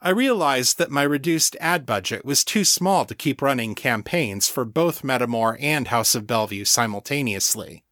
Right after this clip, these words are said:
Each campaign was exhausting its daily budget by mid-morning, long before most of the U S shoppers were online or making serious buying decisions.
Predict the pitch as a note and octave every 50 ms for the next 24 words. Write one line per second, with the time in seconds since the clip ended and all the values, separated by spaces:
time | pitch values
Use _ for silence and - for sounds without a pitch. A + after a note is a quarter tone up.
0 | _ _ _ _ _ _ _ _ _ _ - - A3 G#3+ - - - F#3 E3 C#3+
1 | B2 - C#3 C3+ C3 B2 B2+ C3 - - A#2+ A2+ - - C#3+ E3 E3 D3 - -
2 | B2+ A2 A2 A2 - - - C#3+ C3+ C3 B2 A#2 A2+ G#2 C3 C#3+ C#3+ A2+ A2 G2+
3 | - F#2 G#2+ A2+ A2+ A2+ A#2 C3+ C#3 A#2 G#2 A2 A#2+ D3 D#3 C#3 A2 G2 E2 F2
4 | F#2 G2 _ _ _ _ _ _ - F#3 G#3 G#3+ F#3+ D3+ A#2+ B2+ A#2 - D#3 C3+
5 | B2+ A#2+ C3 C#3+ C#3 - - - B2 A2 A2+ A2 G#2+ A2 A#2+ C#3 C#3+ C#3+ D3+ D#3
6 | C3+ - - - A#2+ F#2+ F#2 - - G#2 G#2+ G#2 - B2 B2 C3 - B2 B2 A#2+
7 | A2 A2 A2+ B2+ C#3+ C#3+ B2+ G#2 F#2+ F#2 F2 F#2+ - _ _ _ - C3+ C3 C3
8 | C#3 C3 A#2 - A2+ G#2 G2+ - - - E3 C3+ G#2 G2+ G2+ - - B2 C3 C3
9 | C#3 C3 A#2 G2 F2+ G2+ - - - G#2 F2+ - - F#2 F2+ F#2 F#2+ - -